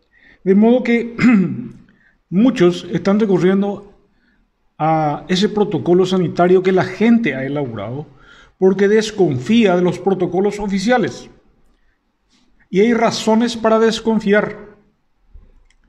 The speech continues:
Ese es el tiempo que nos toca vivir y son signos de los tiempos. El tiempo se acaba.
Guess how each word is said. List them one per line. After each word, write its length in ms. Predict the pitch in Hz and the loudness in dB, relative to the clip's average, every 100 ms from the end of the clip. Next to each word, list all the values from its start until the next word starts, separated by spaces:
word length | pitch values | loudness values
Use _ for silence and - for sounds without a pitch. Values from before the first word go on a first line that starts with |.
| _ _ _ _ _ _ | _ _ _ _ _ _
Ese 200 | 170 185 | -2 0
es 100 | 214 | 0
el 120 | 214 - | 0 0
tiempo 360 | 180 185 185 | 2 2 0
que 80 | 180 | 0
nos 240 | 175 - | -2 -2
toca 240 | 170 165 180 | -4 -2 0
vivir 600 | 165 135 131 131 139 - - _ _ _ _ _ _ _ | 0 0 -2 -2 -6 -16 -20 _ _ _ _ _ _ _
y 100 | 226 | -10
son 240 | 123 151 165 | -6 -4 -4
signos 460 | - 170 180 180 | -2 -2 -2 -2
de 60 | 180 | -2
los 180 | 151 - | -4 -4
tiempos. 420 | 233 226 - - - _ _ _ _ _ _ _ _ _ | -4 -2 -6 -14 -20 _ _ _ _ _ _ _ _ _
El 180 | 170 123 | -10 -6
tiempo 300 | 135 147 180 | -6 -4 -4
se 120 | 180 | -4
acaba. 580 | 151 175 196 117 - - | -6 -4 -4 -6 -10 -20